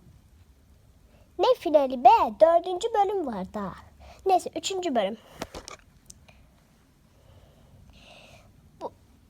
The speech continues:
ödül almadan saraydan çıkmanıza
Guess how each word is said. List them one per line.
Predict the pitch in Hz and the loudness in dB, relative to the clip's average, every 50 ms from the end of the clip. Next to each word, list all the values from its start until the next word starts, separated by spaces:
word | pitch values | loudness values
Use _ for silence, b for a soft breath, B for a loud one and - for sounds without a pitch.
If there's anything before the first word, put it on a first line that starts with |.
| _ _ _ _ | _ _ _ _
ödül | - 320 311 294 381 392 415 427 | -4 -2 -2 -2 -2 0 0 0
almadan | 427 453 453 427 392 349 330 320 - 320 320 330 330 | 0 0 -2 -2 0 0 0 2 2 0 0 0 -4
saraydan | - - - 349 330 330 339 339 349 349 392 381 403 403 392 | -4 -4 -2 0 2 2 2 2 0 -2 -2 -4 -4 -4 -8
çıkmanıza | - - - - 349 339 320 320 302 302 339 320 | -10 -14 -10 -2 0 0 0 0 -2 -2 -2 -2